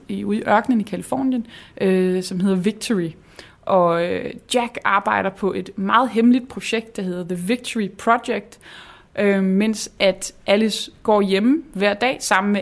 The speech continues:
alle de andre, øh, housefraus, og, øh, gør rent, laver mad, lever det der helt klassiske, idylliske halvtredser-liv. Men der er ligesom nogle øh,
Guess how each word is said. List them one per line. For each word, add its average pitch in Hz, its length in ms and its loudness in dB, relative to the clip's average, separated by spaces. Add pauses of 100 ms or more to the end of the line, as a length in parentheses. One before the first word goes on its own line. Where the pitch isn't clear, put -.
alle 220 220 0
de - 180 -6
andre, 254 360 -4 (260)
øh, 180 600 -6
housefraus, 254 800 0 (420)
og, 196 440 6
øh, 170 80 -6
gør 170 280 -6
rent, 233 400 -4 (120)
laver 165 240 -6
mad, 170 440 -2 (540)
lever 226 340 6
det 226 180 -2
der 208 160 2 (180)
helt 254 600 -6
klassiske, 202 720 -4
idylliske 196 840 -6 (180)
halvtredser-liv. 175 800 -8 (840)
Men 247 220 2
der 233 60 0
er 254 100 4
ligesom 262 440 4
nogle 220 380 0 (840)
øh, - 60 -12